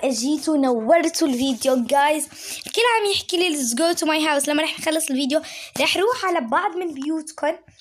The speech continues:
جايز، أنا كمان بدي آخذ سيلفي معاكم. فطبعا بس بدي، آه، آخذ سيلفي يعني تكون شوي يعني حلوة وإشي زي هيك.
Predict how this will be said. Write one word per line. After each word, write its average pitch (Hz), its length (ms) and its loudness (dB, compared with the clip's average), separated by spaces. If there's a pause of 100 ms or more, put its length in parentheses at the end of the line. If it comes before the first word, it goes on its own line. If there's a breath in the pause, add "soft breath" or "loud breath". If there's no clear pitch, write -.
(960)
جايز، 320 420 0
أنا 320 200 -2
كمان 320 400 -2
بدي 247 360 -6
آخذ 285 300 -4 (140)
سيلفي 277 380 -2
معاكم. 233 460 -4 (380 loud breath)
فطبعا 392 640 -2
بس - 180 -6
بدي، 269 240 -4 (120)
آه، 262 320 2
آخذ 311 300 -4
سيلفي 320 440 -6
يعني 277 240 2
تكون 320 460 -4
شوي 311 640 -2
يعني 262 360 -2 (400 loud breath)
حلوة 277 480 0
وإشي 262 280 -8
زي 254 380 -6
هيك. 269 240 -4